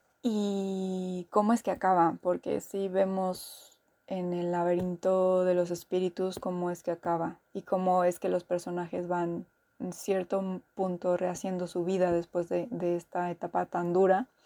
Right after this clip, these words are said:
Entonces, si eres de los que ama la historia, eh, creo que esto es una gran saga que deberías de leer, te va a encantar.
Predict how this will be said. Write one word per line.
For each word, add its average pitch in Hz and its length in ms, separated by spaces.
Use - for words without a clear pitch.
Entonces, 196 420
si 202 180
eres 208 220
de 214 80
los 185 160
que - 80
ama 185 240
la 185 80
historia, 185 580
eh, 170 600
creo 180 200
que 185 140
esto - 200
es - 360
una 180 500
gran 185 360
saga 196 420
que 165 480
deberías 175 380
de 180 80
leer, 175 340
te 180 80
va 175 60
a 175 60
encantar. 170 480